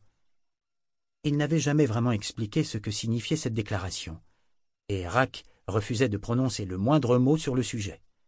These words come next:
Ronica supposait que si elle la rendait à Davad, celui-ci se contenterait de hausser les épaules et de la faire envoyer jusqu'en Chalcède, où elle serait vendue comme esclave.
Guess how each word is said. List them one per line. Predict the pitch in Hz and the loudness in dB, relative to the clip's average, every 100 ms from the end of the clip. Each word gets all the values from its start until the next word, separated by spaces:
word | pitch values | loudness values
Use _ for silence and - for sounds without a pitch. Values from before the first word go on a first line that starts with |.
| _ _ _ _ _ 101 | _ _ _ _ _ -2
Ronica | 101 98 92 104 | 0 0 0 -2
supposait | - 101 107 92 113 107 | -2 -6 -6 0 2 2
que | 104 90 | -2 -8
si | 82 - 92 | -6 -6 -6
elle | 92 | -4
la | 92 92 | -2 -2
rendait | 90 101 101 | 0 0 0
à | 92 | -2
Davad, | 87 87 92 104 95 - - _ _ | -2 -4 0 0 0 -8 -20 _ _
celui-ci | - 107 95 - 104 | -2 0 0 -2 -4
se | 98 | -6
contenterait | 98 98 107 101 - 110 | -6 -4 0 -2 0 0
de | 104 | 2
hausser | 101 110 - 104 | 2 2 0 0
les | 101 | 0
épaules | 98 - 117 123 107 - - - | -2 0 0 2 0 -8 -14 -2
et | 107 | 2
de | 107 | 4
la | 107 | 2
faire | - 107 | 2 -2
envoyer | 101 104 104 104 104 | 0 2 4 4 2
jusqu'en | 104 - 107 104 | -2 -4 -4 -2
Chalcède, | 101 95 - 117 120 117 - - | -4 -4 0 2 2 -4 -10 -8
où | 110 | 2
elle | 98 98 | 2 2
serait | 107 104 | 0 0
vendue | 101 104 98 98 | 2 2 2 0
comme | 101 92 | -2 -2
esclave. | 80 - 78 78 | -4 -8 -10 -10